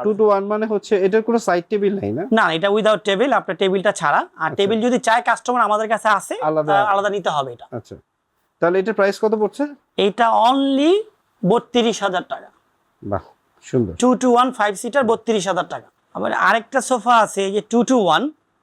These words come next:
Speaker 1: হুম।
Speaker 2: যাদের তেঁতুল বিচি কালার পছন্দ, তেঁতুলের ভিতরে লাল খয়েরি একটা কাপড়, আপনার তার্কিশ কাপড় দিয়ে করা। এটাও
Speaker 1: আচ্ছা।
Speaker 2: ফাইভ সিটার। এটা ডিজাইনটা হচ্ছে আপনার নাদিয়ার ডিজাইন বলি আমরা।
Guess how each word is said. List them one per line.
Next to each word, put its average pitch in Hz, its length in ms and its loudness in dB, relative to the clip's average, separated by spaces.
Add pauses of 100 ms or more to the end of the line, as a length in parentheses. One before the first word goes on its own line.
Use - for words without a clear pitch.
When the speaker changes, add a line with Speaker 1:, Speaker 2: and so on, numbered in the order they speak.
(260)
Speaker 1:
হুম। 123 180 -6
Speaker 2:
যাদের 185 260 0
তেঁতুল 233 280 0
বিচি 240 200 0
কালার 226 280 2
পছন্দ, 220 340 0
তেঁতুলের 214 340 -2
ভিতরে 220 180 -2 (260)
লাল 196 220 4
খয়েরি 220 220 0
একটা 202 140 -2
কাপড়, 196 400 0 (520)
আপনার 170 300 -2
তার্কিশ 208 340 -2
কাপড় 214 300 0
দিয়ে 180 160 2
করা। 127 240 -8 (260)
এটাও 180 200 0
Speaker 1:
আচ্ছা। - 120 -4
Speaker 2:
ফাইভ 208 160 0
সিটার। 190 360 -2
এটা 208 200 -2
ডিজাইনটা 208 420 0
হচ্ছে 226 160 0
আপনার 214 160 -4
নাদিয়ার 196 460 -2
ডিজাইন 180 300 0
বলি 147 160 -2
আমরা। 147 300 -2